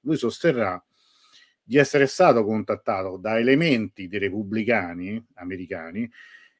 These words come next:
che volevano assolutamente, eh, rimandare, rinviare e evitare una soluzione della crisi che avrebbe favorito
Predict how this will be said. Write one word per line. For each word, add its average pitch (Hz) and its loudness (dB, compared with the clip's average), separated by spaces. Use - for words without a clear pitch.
che 156 6
volevano 139 8
assolutamente, 117 0
eh, 110 -4
rimandare, 131 2
rinviare 117 0
e 98 -10
evitare 120 -4
una 110 -6
soluzione 123 -4
della 147 -2
crisi 101 -12
che 151 -8
avrebbe 110 -6
favorito 90 -10